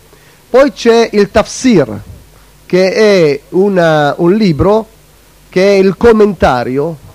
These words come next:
per capire e interpretare le, le scritture coraniche, e quindi voi sapete usare il commentario. <laughs> Esatto, il Tafsir è il commentario.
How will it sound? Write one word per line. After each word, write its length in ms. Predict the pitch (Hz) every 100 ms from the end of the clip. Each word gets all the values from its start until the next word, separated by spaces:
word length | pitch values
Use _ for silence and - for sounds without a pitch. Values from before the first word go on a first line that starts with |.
| _ _
per 200 | 202 185
capire 600 | 247 - 185 151 156 170 - - _
e 100 | - 185
interpretare 1080 | 214 196 226 208 - 214 165 131 131 151 156 - _ - _ _
le, 440 | 139 156 160 151 143
le 240 | 156 180
scritture 720 | 175 233 - 214 190 147 127 - _ _ _ _
coraniche, 680 | 196 196 147 147 156 196 185 - - - - _ _ _ _
e 420 | 151 151 147 147 160
quindi 520 | 208 190 151 143 139
voi 200 | 131 160
sapete 380 | 165 190 214 185
usare 260 | 175 214 165
il 60 |
commentario. 680 | 151 139 131 135 123 113 - - _ _
<laughs> 260 | - 117 - _ _ _ _
Esatto, 460 | 147 117 104 101 -
il 100 | 180
Tafsir 540 | 240 - - 254 254
è 140 | 254 208
il 160 | 196
commentario. 760 | - 202 190 170 135 110 104